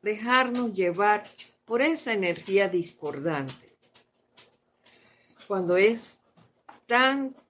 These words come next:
tan provechoso y tan lindo vivir en armonía.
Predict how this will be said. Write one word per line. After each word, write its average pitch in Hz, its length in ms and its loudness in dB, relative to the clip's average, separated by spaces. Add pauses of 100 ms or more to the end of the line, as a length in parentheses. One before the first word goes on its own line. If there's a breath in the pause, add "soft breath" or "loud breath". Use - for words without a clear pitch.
(120)
tan 240 360 0
provechoso 190 680 -2
y 180 80 2
tan 240 400 2
lindo 202 480 -2 (640)
vivir 190 680 0 (840)
en 202 280 -2
armonía. 165 920 -4